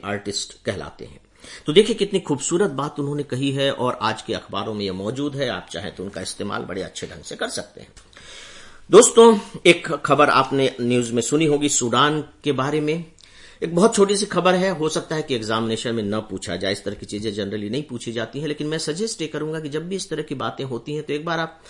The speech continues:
एटलस पर जाकर के या मैप पर जाकर के उनको एक बार देख लें। क्योंकि देखिए, आप जब सिविल सर्विस की तैयारी कर रहे हैं, तो आपका कें-, केंद्र केवल यही नहीं होना चाहिए कि क्या पूछा जा सकता है, बल्कि वो भी होना चाहिए कि ऐसी कौन सी चीजें जो आपको empowered करेगी,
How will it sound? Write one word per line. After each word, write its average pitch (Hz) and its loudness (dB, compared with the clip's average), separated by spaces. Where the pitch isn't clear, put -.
एटलस 214 -2
पर 131 -6
जाकर 107 -2
के 117 -2
या 98 0
मैप 98 -2
पर 143 0
जाकर 90 -4
के - -6
उनको 202 -2
एक 175 -6
बार 202 -6
देख 123 -2
लें। - -18
क्योंकि 180 6
देखिए, 196 4
आप 147 2
जब 139 4
सिविल 151 0
सर्विस 170 -2
की - -6
तैयारी 123 -2
कर 156 -4
रहे 165 -4
हैं, 160 -4
तो 147 -4
आपका 131 -2
कें-, 113 -2
केंद्र 127 0
केवल 127 0
यही 123 0
नहीं 165 2
होना 143 2
चाहिए 131 -2
कि 127 -6
क्या 123 -2
पूछा 110 -8
जा 90 -6
सकता - -10
है, 95 -6
बल्कि 113 -4
वो 117 -2
भी 151 -4
होना 147 -2
चाहिए 139 -4
कि 139 -2
ऐसी 127 -4
कौन 135 -2
सी 147 -8
चीजें 135 -6
जो 127 -4
आपको 123 -2
empowered 131 4
करेगी, 85 -6